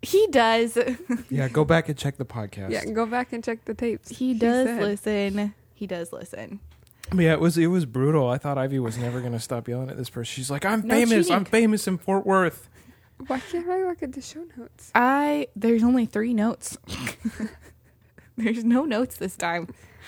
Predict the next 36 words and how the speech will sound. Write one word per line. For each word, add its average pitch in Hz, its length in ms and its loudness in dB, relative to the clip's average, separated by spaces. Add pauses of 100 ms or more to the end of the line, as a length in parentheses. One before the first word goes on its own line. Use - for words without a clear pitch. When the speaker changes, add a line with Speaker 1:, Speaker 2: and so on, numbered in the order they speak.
Speaker 2:
So 143 100 -4
if 123 80 -2
you 151 80 2
see 202 220 -2
Ivy 175 340 4
out 151 160 2
Speaker 1:
<laughs> - 20 -6
Speaker 2:
in 135 120 -6
public 127 560 -4
and 139 80 -8
you're 120 120 -4
like, 120 220 -6
"Oh, 143 40 -10
I'm 151 140 -6
a 135 60 -6
fan 143 180 -6
of 139 80 -4
the 120 80 -6
show," 123 360 -4
do 143 160 -4
not 131 320 -4
approach 113 380 -10
her. 107 240 -10 (760)
Speaker 1:
That's 240 220 4
actually 226 460 4
a 175 80 0
real 196 260 0
life 175 240 -2
experience 143 600 -8
that 160 120 -2
I 156 100 -4
just 165 200 -8
had 160 180 -6
this 175 180 -8
last 160 240 -6
week. 151 280 -8